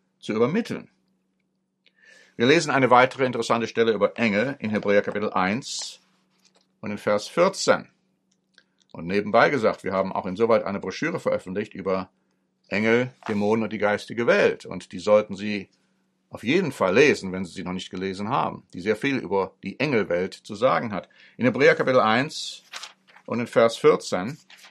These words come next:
da lesen wir: „Sind sie nicht alle“, es geht um Engel,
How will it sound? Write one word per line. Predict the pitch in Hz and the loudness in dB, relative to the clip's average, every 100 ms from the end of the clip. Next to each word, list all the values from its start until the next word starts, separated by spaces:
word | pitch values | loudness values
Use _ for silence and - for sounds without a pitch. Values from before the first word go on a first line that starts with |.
| _ - _ - _ _ _ _ _ _ _ - _ - - - | _ -20 _ -20 _ _ _ _ _ _ _ -20 _ -20 -20 -20
da | - | -2
lesen | 107 143 143 120 | 2 2 2 -4
wir: | 95 104 202 _ - _ _ _ _ _ _ _ _ _ _ _ _ _ _ _ _ - - - _ _ - - - - - _ _ _ _ _ | 2 2 2 _ -20 _ _ _ _ _ _ _ _ _ _ _ _ _ _ _ _ -20 -20 -20 _ _ -20 -20 -16 -16 -16 _ _ _ _ _
„Sind | - 143 175 | -2 0 0
sie | 170 | 0
nicht | 185 - | 0 6
alle“, | 117 135 | 8 8
es | 147 135 | 6 4
geht | 127 - | 0 0
um | 113 110 | -2 -2
Engel, | 101 101 139 | -4 -2 -4